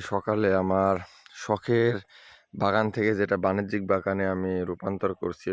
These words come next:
শখের বাগানটা আপনাদেরকে দেখানোর জন্য। সকালবেলা আমার বাড়ির পাশে এটা, এখানে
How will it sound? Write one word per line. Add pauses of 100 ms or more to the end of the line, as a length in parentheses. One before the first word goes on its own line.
(140)
শখের
বাগানটা
আপনাদেরকে (100)
দেখানোর
জন্য। (840)
সকালবেলা
আমার
বাড়ির
পাশে (100)
এটা, (1120)
এখানে